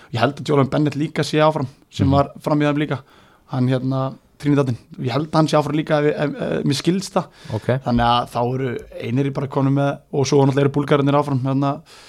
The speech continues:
Speaker 1: sem hafa verið þarna mörg ár, Todor og, og, hérna, Koljan og þessir, þessir, þessir kallar sem eru bara hörku spilarar og
Speaker 2: Já.
Speaker 1: kannski fá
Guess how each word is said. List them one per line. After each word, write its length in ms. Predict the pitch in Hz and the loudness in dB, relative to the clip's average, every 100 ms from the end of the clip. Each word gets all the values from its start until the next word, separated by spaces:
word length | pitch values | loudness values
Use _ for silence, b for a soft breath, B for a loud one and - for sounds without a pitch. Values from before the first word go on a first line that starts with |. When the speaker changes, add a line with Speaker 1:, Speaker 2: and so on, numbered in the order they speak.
| b b b b b b b b b b _ - - 131 | b b b b b b b b b b _ -12 -6 0
Speaker 1:
sem 140 | 143 | 4
hafa 140 | 139 139 | 8 10
verið 140 | 143 143 | 10 8
þarna 120 | 143 | 6
mörg 160 | 143 156 | 4 4
ár, 140 | 139 - - | 2 0 2
Todor 400 | 143 139 147 135 139 | 2 6 6 8 8
og, 300 | 139 143 247 - | 6 4 -2 0
og, 140 | 147 139 | 2 2
hérna, 220 | 139 139 135 | 2 0 -2
Koljan 440 | - 143 139 135 139 | 0 2 4 2 2
og 180 | 143 143 | 0 -2
þessir, 220 | 135 135 | -6 -6
þessir, 280 | 143 135 135 | -4 -2 -4
þessir 300 | - 131 139 135 | -6 -4 -6 -6
kallar 280 | 139 139 - | -6 -6 -6
sem 180 | - 113 | -4 -2
eru 140 | 117 | -2
bara 160 | 120 110 | -4 -4
hörku 640 | - 135 135 - - 139 | 0 2 2 -2 -2 -4
spilarar 380 | - 147 135 120 - - | 0 0 0 -2 -16 -12
og 60 | 147 | -2
Speaker 2:
Já. 60 | 127 | 0
Speaker 1:
kannski 180 | 117 | 0
fá 120 | 113 | -2